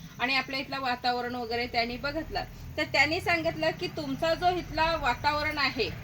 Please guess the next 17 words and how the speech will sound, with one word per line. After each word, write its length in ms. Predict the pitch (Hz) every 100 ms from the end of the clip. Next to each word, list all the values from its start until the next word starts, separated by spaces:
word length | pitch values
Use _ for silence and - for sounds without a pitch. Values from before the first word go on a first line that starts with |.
| - - - 320
तो 120 | 339
मात्र 340 | 339 330 359
जनावरं, 520 | 285 285 285 302 285
मेंढरं 440 | 277 320 320 349 349
तर 60 |
सोडून 360 | 381 381 359 339
द्या, 140 | 339
मोठी 360 | 349 320 311 349
जनावरं 540 | 330 311 311 330 339
सांभाळायच्या 560 | - 339 311 320 320 349
पण 160 | - -
लायकीचा 580 | 320 269 - - 254
नाहीये 360 | 233 196 175 160 - - - - 277
असं 140 | 339
त्यांनी 280 | 339 302 311
सांगितलंय. 440 | 320 277 285 302
पण 180 | 302